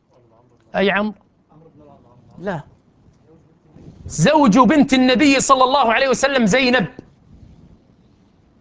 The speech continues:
هذا الرجل قد أثنى عليه النبي صلى، يعني مرات الواحد يسمع بعض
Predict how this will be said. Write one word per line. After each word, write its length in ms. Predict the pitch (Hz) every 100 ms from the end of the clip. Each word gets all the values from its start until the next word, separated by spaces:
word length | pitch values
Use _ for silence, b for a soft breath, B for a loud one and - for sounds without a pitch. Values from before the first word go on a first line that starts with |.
| _ _ _ _ _ _ _ _ _ _ _ _ _ _
هذا 200 | 165 226
الرجل 340 | 208 254 214 202
قد 200 | 208 208
أثنى 320 | 247 233 202
عليه 380 | 156 202 233 190
النبي 280 | 202 226
صلى، 240 | 196 208 190
يعني 300 | 185 190 170
مرات 500 | 170 196 247 240 -
الواحد 500 | - 175 220 214 160
يسمع 320 | 214 - 196
بعض 220 | 170 220